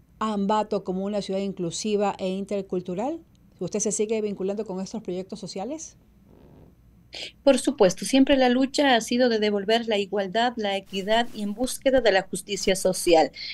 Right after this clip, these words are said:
Speaker 2: Llegar con los programas y proyectos a todos los sectores, tanto al sector urbano y tanto al sector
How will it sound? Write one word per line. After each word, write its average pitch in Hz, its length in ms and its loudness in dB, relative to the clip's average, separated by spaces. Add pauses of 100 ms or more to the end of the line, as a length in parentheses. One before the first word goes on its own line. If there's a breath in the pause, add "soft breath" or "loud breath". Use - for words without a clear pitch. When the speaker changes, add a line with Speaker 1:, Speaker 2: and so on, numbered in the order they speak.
(120 loud breath)
Speaker 2:
Llegar 220 640 4
con 214 140 -4
los 190 140 -8
programas 220 560 2
y 208 80 -4
proyectos 220 680 0
a 185 200 -2 (180)
todos 302 320 6
los 233 120 2
sectores, - 1000 -2
tanto 277 300 8
al 262 80 6
sector 247 360 4
urbano 254 540 6
y 190 120 -4
tanto 196 360 -2
al 185 80 -2
sector 175 440 0